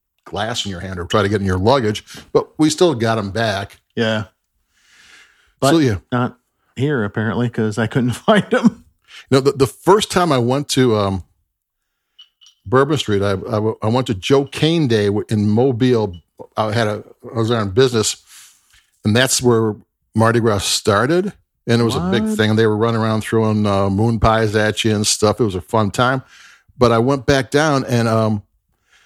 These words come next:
Speaker 1: I, I got to my hotel 'cause I had an eight o'clock flight out the next day. And, uh, there was, I,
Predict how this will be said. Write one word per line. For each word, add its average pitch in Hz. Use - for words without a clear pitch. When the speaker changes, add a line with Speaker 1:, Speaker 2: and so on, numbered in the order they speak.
Speaker 1:
I, -
I 131
got 143
to 127
my 131
hotel 143
'cause 156
I 120
had 117
an 110
eight 123
o'clock 120
flight 127
out 127
the 117
next 120
day. 143
And, 120
uh, 117
there 123
was, 131
I, 113